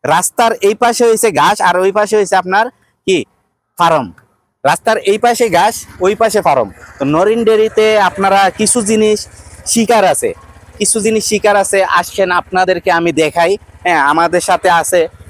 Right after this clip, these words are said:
নরিন ডেয়ারি ফার্মের কর্ণধার যে আমাদের আইয়ুব আলী ভাই। আইয়ুব আলী ভাইয়ের কাছ থেকে আমরা কিছু জিনিস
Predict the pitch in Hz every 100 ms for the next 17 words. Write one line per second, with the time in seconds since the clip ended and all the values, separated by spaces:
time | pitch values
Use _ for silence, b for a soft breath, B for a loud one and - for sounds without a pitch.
0 | - 151 175 175 165 165 170 165 165 156
1 | - - - - - - - - - 160
2 | 165 180 180 170 165 143 151 156 - -
3 | - 139 139 151 151 170 175 175 170 170
4 | 208 - - 139 160 175 180 180 160 165
5 | 175 165 160 156 175 170 165 175 180 -